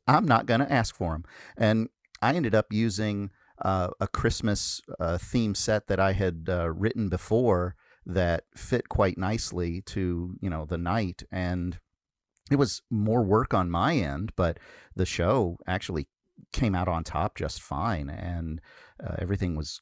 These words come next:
was cool. So I'm kinda anxious to see what happens this coming Tuesday, uh, if and when <laughs> they do or don't send me questions. And, uh, you know, I'm gonna send them my text and say,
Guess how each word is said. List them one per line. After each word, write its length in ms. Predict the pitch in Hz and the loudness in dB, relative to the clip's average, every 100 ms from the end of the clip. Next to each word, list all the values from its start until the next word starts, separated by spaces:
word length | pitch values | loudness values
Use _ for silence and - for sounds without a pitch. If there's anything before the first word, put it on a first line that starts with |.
| - | -10
was 120 | - | -8
cool. 460 | - 117 156 101 73 | -4 0 0 0 -2
So 380 | - 87 78 - | 0 0 0 -2
I'm 240 | 85 87 87 | -2 -2 0
kinda 340 | - 104 87 | 0 0 0
anxious 320 | 104 104 92 | -2 -2 -6
to 80 | - | -6
see 160 | - 110 | -4 -2
what 160 | 90 | 0
happens 580 | 104 101 - 92 82 - - | 0 0 -2 -4 -4 -8 -4
this 160 | 104 - | -2 -2
coming 260 | - 113 80 | 0 -2 -2
Tuesday, 640 | 90 85 85 85 78 101 - _ _ _ - | -2 -2 0 0 0 -2 -8 _ _ _ -4
uh, 180 | 87 87 | -2 2
if 180 | 107 - | 0 0
and 120 | 98 | 0
when 300 | 98 95 90 - | 2 2 0 -2
<laughs> 220 | - - - | 0 2 2
they 520 | 110 90 92 87 82 - - 104 | 2 4 4 2 -2 -8 -14 -4
do 160 | 101 95 | 0 0
or 100 | 90 | 0
don't 260 | 92 87 | -2 -2
send 200 | - 92 | -4 -4
me 60 | 82 | -4
questions. 640 | - 80 76 - 92 117 | -2 -2 -2 -4 -6 -4
And, 240 | 92 90 87 | -4 -2 -2
uh, 280 | 82 80 85 107 | -2 -2 -6 -10
you 60 | 98 | -8
know, 120 | 107 110 | -8 -6
I'm 80 | 104 | -4
gonna 220 | 98 95 - - - - _ | -4 -6 -10 -20 -20 -20 _
send 280 | - - 110 | -8 -4 0
them 80 | 120 | 2
my 120 | 117 | 2
text 420 | 110 - 120 - | 2 0 -2 -4
and 120 | 92 85 | -4 0
say, 440 | 107 98 90 85 | 2 4 2 -2